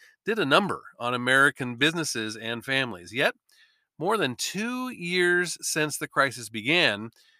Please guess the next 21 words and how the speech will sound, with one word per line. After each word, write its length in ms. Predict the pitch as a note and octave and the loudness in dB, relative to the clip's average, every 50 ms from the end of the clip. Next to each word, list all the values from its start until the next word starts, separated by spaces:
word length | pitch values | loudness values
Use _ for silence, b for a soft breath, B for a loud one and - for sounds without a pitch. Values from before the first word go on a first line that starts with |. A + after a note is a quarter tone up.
| b b b b b b _ - | b b b b b b _ -6
the 160 | B2+ C#3+ D3+ | -4 -2 -2
economy 580 | C#3+ - - E3 F3+ G#3+ A3+ G3+ D#3+ D3+ D3 | -2 -4 -2 -2 0 0 0 2 2 0 0
still 380 | C3+ - - - F#3 G#3+ A#3+ A3+ | -2 -4 -6 -4 -4 -4 -4 -4
seems 360 | - - F#3 F#3 G3 G#3 G3+ G3 | -4 -4 -4 -4 -4 -6 -8 -10
to 100 | A3 F3 | -8 -4
be 420 | D3+ D3 D3 D#3 F3+ G3 G3 - _ - | 0 0 2 2 0 -2 -6 -10 _ -8
on 180 | B2 C3 D#3 | -6 -6 -6
its 160 | F#3 F3+ - | -6 -6 -2
last 260 | E3 D#3+ E3+ F3+ D#3 F#3+ | 0 2 2 2 0 0
leg, 420 | A3 C4+ C4 - F2+ E2+ F2+ - _ | 2 2 2 2 0 -8 -16 -18 _
even 400 | C#3 D3+ F3+ G3+ A3+ B3 C4 B3 | -10 -6 -4 -4 -4 -4 -4 -4
amid 400 | A#3 A#3 B3+ A#3+ A3+ G#3+ G#3 G#3 - _ _ _ _ _ _ _ _ | -2 -2 0 0 0 0 -2 -6 -12 _ _ _ _ _ _ _ _
President 400 | - C#3+ D3+ D#3+ D#3 E3+ E3+ C#3+ | -2 0 0 0 0 -2 -4 -2
Joe 200 | C#3 D3+ C#3+ D3 | 0 2 2 2
Biden's 440 | C3 C3 B2+ C3 C#3 C3+ C3+ A#2+ B2 | 2 4 4 4 4 2 0 -2 0
lofty 360 | A#2+ A#2 A#2 A#2+ - C#3+ C#3 | 2 4 4 4 2 -2 -8
plan 460 | - - E3 E3 D3+ C3 B2 B2+ B2+ | -6 -2 2 2 4 4 4 2 0
to 340 | A#2+ A#2+ A#2 B2 E3 A3 F#3+ _ _ _ - F2 E2+ | -2 -2 -2 -2 -2 -4 -6 _ _ _ -20 -18 -12
build 400 | G2 G#2 A#2 C3 C#3 C3+ A#2+ G#2 | -8 -6 -6 -6 -6 -6 -2 0
back 240 | C3+ C#3 D#3 D3+ C3 | 0 0 0 -4 -4
better." 380 | A2+ B2+ B2 A#2 A#2 G2+ - | 0 2 2 4 2 0 0